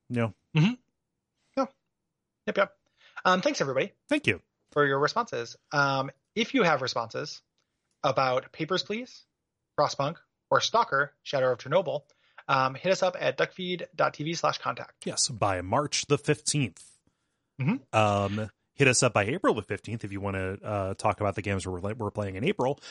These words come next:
Speaker 1: which we will announce now.
Speaker 2: Yeah, I'm gonna let you grab that one because I have all of our future months mixed up.
Speaker 1: <laughs>
Speaker 2: And I, and I
Speaker 1: I, I,
Speaker 2: Quantum Storm.
Speaker 1: I, I got you, fam. Um, so,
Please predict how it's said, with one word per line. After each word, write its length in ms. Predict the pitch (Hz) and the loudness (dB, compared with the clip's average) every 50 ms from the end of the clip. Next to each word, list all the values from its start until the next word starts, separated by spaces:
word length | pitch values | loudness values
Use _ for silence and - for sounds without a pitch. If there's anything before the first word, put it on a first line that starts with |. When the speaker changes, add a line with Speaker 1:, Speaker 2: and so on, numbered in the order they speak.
| - - | -18 -8
Speaker 1:
which 160 | - 123 117 - | -6 -6 -4 -2
we 80 | 110 101 | 0 0
will 180 | 107 127 156 131 | 0 0 0 0
announce 340 | 101 95 98 113 - - - - | 0 0 0 0 -2 -4 -6 -6
now. 600 | 120 113 101 113 147 127 90 80 73 - - - - _ _ _ _ _ _ _ | -4 -2 -2 0 0 -2 -4 -6 -10 -12 -14 -16 -20 _ _ _ _ _ _ _
Speaker 2:
Yeah, 220 | 160 220 254 170 - - | 0 2 2 2 2 2
I'm 80 | 147 160 | 2 4
gonna 140 | 175 165 | 6 4
let 180 | 156 147 147 - | 4 2 0 -2
you 100 | 196 208 | -4 0
grab 200 | 170 151 131 127 | 0 2 2 2
that 100 | 127 - | 0 -2
one 160 | 131 147 180 | -2 -4 -4
because 260 | 170 143 - 147 127 | -4 -2 0 0 0
I 240 | 135 - 139 165 202 190 | 0 0 2 2 2 2
have 200 | 151 135 139 135 | 2 0 0 0
all 140 | 135 131 135 | 2 2 2
of 80 | 135 | 2
our 80 | 143 139 | 0 -2
future 280 | - - 160 156 175 160 | -2 -4 -4 -2 0 2
months 340 | 175 202 180 - - - - | 2 2 2 0 -4 -16 -12
mixed 320 | 135 131 165 196 - - | -6 -4 -4 -2 0 2
up. 180 | 226 233 - - | 2 2 4 2
Speaker 1:
<laughs> 180 | 165 139 - - | 0 0 4 6
Speaker 2:
And 180 | 208 233 - - - 247 220 - - | 6 6 6 6 4 4 4 4 4
I, 300 | 247 143 135 139 180 202 | 2 4 4 2 -2 -2
and 120 | - 131 | 0 0
I 20 | 131 123 - - | 0 0 0 4
Speaker 1:
I, 100 | 143 151 | 6 6
I, 20 | |
Speaker 2:
Quantum 280 | 160 175 175 196 185 175 | 8 8 8 6 4 2
Storm. 500 | - - 160 165 165 156 147 139 131 123 | -2 -2 2 4 4 6 6 4 4 4
Speaker 1:
I, 180 | 175 175 156 185 | 4 4 6 4
I 60 | 202 | 6
got 220 | 165 156 143 - - | 6 4 4 2 0
you, 60 | 123 | -2
fam. 300 | - 143 151 175 196 - - - - - - - - - | -2 -2 0 -2 -2 -4 -8 -14 -20 -20 -20 -16 0 4
Um, 340 | 143 156 156 151 151 151 170 - - | 4 6 6 6 4 4 2 0 -2
so, 760 | 165 - - - - - 247 143 110 87 101 151 220 277 277 | -2 0 2 2 4 2 2 0 -4 -6 -6 -6 -4 -4 -4